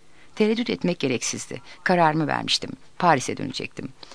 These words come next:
Halam oradan ayrılmamı istemiyordu ama içimden bir ses Paris'te iki şeyin işe yaradığını fısıldıyordu. Ya cepte bol para ya da beceri. Açık gözlülük, içgüdüme kulak vererek Paris'e doğru yola çıktım. Kuzey garında, Gare du Nord,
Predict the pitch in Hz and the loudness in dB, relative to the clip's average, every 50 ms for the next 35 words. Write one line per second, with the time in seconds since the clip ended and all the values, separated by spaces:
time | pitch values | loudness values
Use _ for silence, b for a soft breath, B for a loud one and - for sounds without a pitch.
0 | B B B - 180 175 180 202 247 262 - 214 202 175 160 156 156 147 156 156 | B B B -4 -2 0 0 0 0 0 2 2 2 2 2 4 4 4 4 4
1 | 151 151 151 - - - - 185 175 151 135 120 110 117 139 131 120 123 170 208 | 2 2 2 0 0 -2 -2 0 2 2 4 2 2 2 0 0 2 2 0 0
2 | - B B B B B - - - - 202 196 196 190 180 151 156 143 - - | -2 B B B B B -2 0 2 2 4 4 4 4 4 2 2 -2 0 -2
3 | 156 180 202 - - - - - - - 202 196 180 175 - - - - 165 - | -2 -4 -4 -6 -12 -16 -20 -10 -2 2 2 2 2 0 -2 -4 -4 -4 0 2
4 | - - - 160 170 165 131 - 151 135 123 113 113 - 123 107 110 - 123 - | 2 2 2 2 2 2 2 2 0 0 -2 -2 -4 -6 -6 -8 -6 -8 -8 -8
5 | - 120 104 - 110 104 92 85 - - - - b b b b b b b b | -8 -8 -6 -6 -6 -6 -6 -6 -8 -12 -12 -16 b b b b b b b b
6 | b b b b b - 208 220 - 202 190 - 165 156 143 147 156 156 - - | b b b b b 2 2 4 4 2 2 4 2 2 4 2 2 2 2 0
7 | 123 110 120 214 262 - - - - - 175 165 165 165 156 147 127 - 117 95 | 0 2 2 0 -2 -4 -10 -20 -2 2 4 4 4 6 4 4 2 2 -2 -2
8 | 95 - - - b b b b b b b b b b - 180 - - - - | -2 -4 -8 -14 b b b b b b b b b b -2 -2 -2 -2 -4 -4
9 | - 110 110 107 - 107 - 101 - - - - - 160 - - - 180 170 160 | -4 -4 -4 -4 -6 -10 -10 -12 -14 -16 -20 -4 0 0 0 0 -2 -2 0 0
10 | 156 143 - 160 165 160 156 - 131 120 107 101 139 165 - - 175 165 139 123 | 0 0 0 0 0 0 0 0 -4 -2 -2 -2 -4 -6 -2 2 4 4 4 4
11 | - 143 131 - 110 110 123 110 98 95 - - - - - - - - 135 135 | 2 0 0 0 -2 -2 -2 -4 -4 -4 -6 -6 -8 -10 -10 -12 -12 -10 -10 -14
12 | B B B B B B B - - 190 220 254 240 156 156 139 123 120 110 113 | B B B B B B B -4 0 4 4 4 6 4 2 2 2 2 2 2
13 | 156 214 226 - - - - B B B B B B B - - - - - 160 | 0 0 -2 -6 -16 -20 -20 B B B B B B B -20 -20 -20 -8 -2 2
14 | 185 190 190 180 156 160 151 143 135 127 147 | 4 6 4 4 4 2 2 4 4 4 2